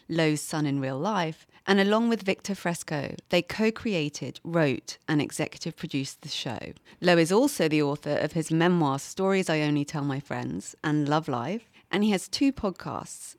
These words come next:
Literally with Rob Lowe and Parks and Recollection, a recap show about the T V series he starred in, Parks and Recreation.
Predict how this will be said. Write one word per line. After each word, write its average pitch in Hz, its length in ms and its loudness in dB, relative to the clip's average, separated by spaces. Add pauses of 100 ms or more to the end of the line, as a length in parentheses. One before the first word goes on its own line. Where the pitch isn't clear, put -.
Literally 160 640 4
with 170 140 0
Rob 160 220 0
Lowe 143 440 0 (240)
and 175 160 2
Parks - 400 0
and 175 100 2
Recollection, 147 760 -4 (140)
a 175 40 -2
recap 190 460 2
show 139 420 0
about 147 260 -2
the 113 60 -4
T 202 240 -4
V 165 160 0
series 131 400 -4
he 143 80 -6
starred 131 380 -2
in, 127 300 -4
Parks - 500 -2
and 147 180 -2
Recreation. - 880 -6